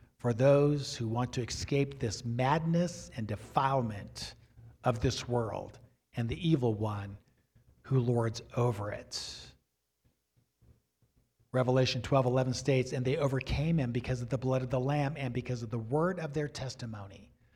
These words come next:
They overcame him. They didn't just resist, they overcame. We're winning this in the end.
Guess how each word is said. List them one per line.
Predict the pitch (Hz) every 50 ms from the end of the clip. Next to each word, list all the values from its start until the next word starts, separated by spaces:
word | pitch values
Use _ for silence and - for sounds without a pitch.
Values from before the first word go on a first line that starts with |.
| _ - - - -
They | - 135 139
overcame | 135 131 131 127 - - - - 180 233 262 277 254 220
him. | 180 160 147 131 110 - - - - - _ _ _ - _ _
They | 185 233
didn't | 247 302 302 262 151
just | - 254 254 220 - -
resist, | 190 175 160 131 170 262 247 185 165 - - - - 160
they | 185 208 226
overcame. | 214 208 190 208 190 - - - 202 180 175 170 143 113 104 - - _ - - _ _ _ _ _ _ _
We're | 196 208
winning | 202 180 175 262 302 320 330 330 302 247 202
this | 160 180 170 - -
in | 208 196 196
the | 202 190 185
end. | 202 233 240 165 117 117